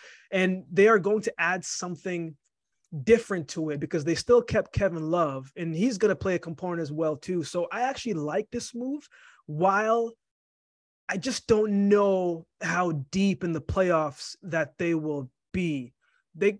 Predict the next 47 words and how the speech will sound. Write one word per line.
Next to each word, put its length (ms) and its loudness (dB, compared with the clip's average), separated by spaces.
did 160 2
okay 580 4
when 160 -4
he 80 -4
was 100 -6
in 100 -8
Utah 360 -2
with 120 -6
the 60 -12
same 300 -6
depth, 260 -2
but 120 -6
can 180 -6
they 120 -4
get 140 4
over 220 0
the 120 -2
hump? 340 -4
I'm 160 -8
not 180 0
sure 300 0
yet. 240 -2
I 80 -8
have 220 -4
to 80 -8
see 260 -6
what 180 -4
it's 100 -8
going 260 -8
to 100 -10
be 240 -6
like. 280 -2
Does 260 4
this 280 6
move 320 -2
make 220 -4
them 140 -8
be 100 0
able 160 -4
to 120 -8
compete 580 -6
with 360 -2
the 200 -8
Nets? 520 -4
Absolutely. 800 -2
But 320 2
what, 400 2